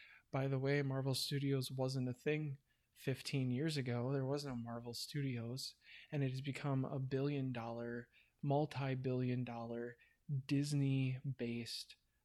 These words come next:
operation. Disney being one of the largest media companies on earth,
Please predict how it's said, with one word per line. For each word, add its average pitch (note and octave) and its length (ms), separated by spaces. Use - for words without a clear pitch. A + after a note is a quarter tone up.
operation. C3+ 880
Disney C3+ 320
being B2+ 240
one B2+ 120
of B2 100
the A#2+ 80
largest B2 720
media D3+ 540
companies A#2+ 720
on B2 200
earth, - 440